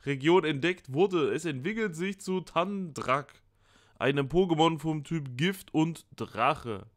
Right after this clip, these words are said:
Es ist einer Alge nachempfunden. Grüße gehen raus an Knossi.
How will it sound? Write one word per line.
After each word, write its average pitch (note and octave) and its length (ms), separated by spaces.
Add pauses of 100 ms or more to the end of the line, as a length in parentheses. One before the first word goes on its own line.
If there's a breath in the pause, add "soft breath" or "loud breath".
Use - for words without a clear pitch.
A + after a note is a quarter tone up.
(840 soft breath)
Es D#3+ 320
ist - 420
einer F#3 380
Alge G#3 340
nachempfunden. D#3+ 1200 (1200)
Grüße E3 260
gehen C#3+ 200
raus C#3 260
an B2 100
Knossi. C#3+ 500